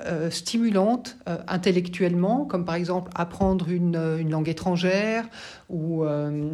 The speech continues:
apprendre un instrument de musique. Et je dis bien ça, c'est à n'importe quel âge que c'est valable. Euh,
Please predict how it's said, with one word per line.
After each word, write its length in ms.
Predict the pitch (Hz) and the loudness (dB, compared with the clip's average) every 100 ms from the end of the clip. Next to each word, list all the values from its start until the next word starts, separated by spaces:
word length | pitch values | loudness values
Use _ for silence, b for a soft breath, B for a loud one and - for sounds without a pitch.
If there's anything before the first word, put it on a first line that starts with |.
| - | -6
apprendre 380 | 175 175 175 165 | -6 -2 0 2
un 80 | 156 | 0
instrument 400 | 151 - 170 160 | -2 0 2 2
de 60 | |
musique. 360 | 160 165 254 - | 2 2 0 0
Et 180 | 175 170 | 0 0
je 140 | 147 165 | 2 0
dis 200 | 156 165 | 0 -2
bien 460 | 143 185 196 196 | 0 2 4 2
ça, 260 | 196 - 180 | -2 -2 -2
c'est 300 | 175 156 147 | -2 -4 -2
à 220 | 151 143 156 | -4 -4 0
n'importe 400 | 175 190 220 - | 2 2 -2 0
quel 160 | 196 | 0
âge 260 | 160 269 - | 0 -2 -4
que 80 | 185 | -4
c'est 140 | 180 | -2
valable. 560 | 151 147 190 220 147 147 B B B B B | 0 0 -2 -2 -4 -6 B B B B B
Euh, 200 | 165 156 | -4 -4